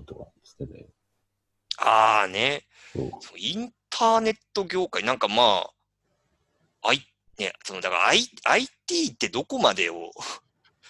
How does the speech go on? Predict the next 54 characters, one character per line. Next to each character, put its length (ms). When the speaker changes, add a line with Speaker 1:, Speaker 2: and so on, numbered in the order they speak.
Speaker 1:
う 60
ん。 80
Speaker 2:
指 100
す 260
の？ 160
み 120
た 120
い 100
な。 100
Speaker 1:
う 40
ん 160
う 40
ん。 60
Speaker 2:
そ 140
う、 40
な 120
ん 40
か 120
そ 160
う 40
そ 180
う 40
そ 240
う。 20
な 140
ん 80
か 220
最 260
近、 580
う 80
ち 160
の 140
奥 160
さ 220
ん 240
に 100
聞 160
か 140
れ 100
て、 500
Speaker 1:
う 60
ん。 20
Speaker 2:
結 140
構 100
回 240
答 160
に 80
困 240
っ 100
た 100
の 100
が 100
あ 40
っ 40